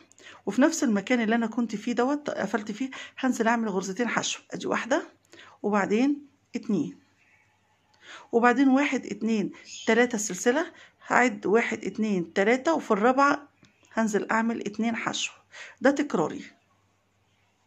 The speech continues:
أعمل واحد، اتنين، تلاتة سلسلة،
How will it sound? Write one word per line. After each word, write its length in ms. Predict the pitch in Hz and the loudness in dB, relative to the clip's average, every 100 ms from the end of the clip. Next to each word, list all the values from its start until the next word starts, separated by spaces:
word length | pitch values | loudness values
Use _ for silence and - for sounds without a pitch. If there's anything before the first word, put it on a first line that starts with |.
| _ _ _ _ _ - - - | _ _ _ _ _ -20 -20 0
أعمل 300 | 214 208 202 | 2 4 2
واحد، 440 | 202 233 220 208 208 | 4 4 2 -4 -8
اتنين، 420 | 208 202 190 147 - - _ | -6 -2 -2 -4 -10 -20 _
تلاتة 300 | 214 214 226 | 2 2 2
سلسلة، 560 | 220 220 208 262 311 381 | 0 -2 0 2 2 0